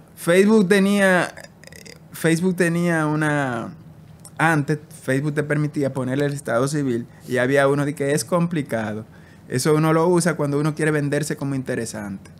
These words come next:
Sí, entonces ya, eh, en la posición que uno está, uno no puede decir el estado civil. Pues si tú dices que eres casado, rompe par de corazones. Si dices que vive en unión libre con alguien, ahí la gente, tú sabes.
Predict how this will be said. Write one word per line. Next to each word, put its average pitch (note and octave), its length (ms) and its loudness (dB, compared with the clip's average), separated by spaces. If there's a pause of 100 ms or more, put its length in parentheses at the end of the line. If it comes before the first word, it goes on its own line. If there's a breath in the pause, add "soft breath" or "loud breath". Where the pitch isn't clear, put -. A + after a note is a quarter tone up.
(440 loud breath)
Sí, A#2+ 320 -2
entonces A2+ 720 -2 (480 loud breath)
ya, C#3 480 2
eh, B2+ 380 0
en B2+ 60 -2
la B2+ 100 -2
posición C3+ 420 -4
que D#3 80 -6
uno D3 140 -2
está, D3 240 -2
uno C3 160 -2
no C3 120 -6
puede C3 240 -6
decir B2 320 -6
el A#2 60 -8
estado A#2 320 -6
civil. A#2 400 -10 (500 loud breath)
Pues C#3 160 -2
si C3+ 80 0
tú C#3 80 -2
dices D#3+ 240 2
que E3 80 -2
eres D#3+ 160 0
casado, E3 480 0
rompe D#3 400 0
par D3 240 -2
de C3+ 120 -4
corazones. A2 600 -8 (600)
Si C3+ 160 -4
dices C#3+ 280 0
que D3+ 160 2
vive D3 220 2
en D3 80 0
unión C#3+ 280 2
libre C#3 260 0
con B2+ 200 -4
alguien, D#3+ 380 0
ahí C3 400 -4
la B2 140 -6
gente, B2+ 280 -6
tú C3+ 120 -10
sabes. A2+ 320 -6